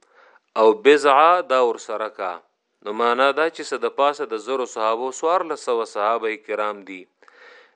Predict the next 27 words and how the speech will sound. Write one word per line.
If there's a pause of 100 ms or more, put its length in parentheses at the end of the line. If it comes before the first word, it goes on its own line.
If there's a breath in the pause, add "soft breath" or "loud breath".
(100)
نبی
علیہ
الصلوۃ
والسلام
د
خپلو
صحابو
سره
ووته (760 soft breath)
د
مدینې
نه، (540)
حتی (120)
اذا (140)
کانوا
بذی
الحلیفه، (840 soft breath)
تر
دې
چې
کله
دی
د
ذوالحلیفه (240)
میقات
باندې
وو